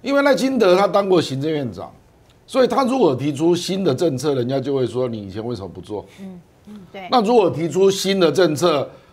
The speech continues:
Speaker 1: 跟现有政策不同，人家又说：“啊，你是在打脸蔡英文吗？”
Speaker 2: 嗯。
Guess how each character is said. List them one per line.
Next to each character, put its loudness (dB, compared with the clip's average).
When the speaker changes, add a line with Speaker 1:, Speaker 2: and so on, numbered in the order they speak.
Speaker 1:
跟 4
现 2
有 -2
政 0
策 2
不 -2
同， -2
人 -6
家 -2
又 0
说 -4
：“啊， -4
你 0
是 0
在 0
打 2
脸 -2
蔡 0
英 -4
文 -10
吗？” -14
Speaker 2:
嗯。 -8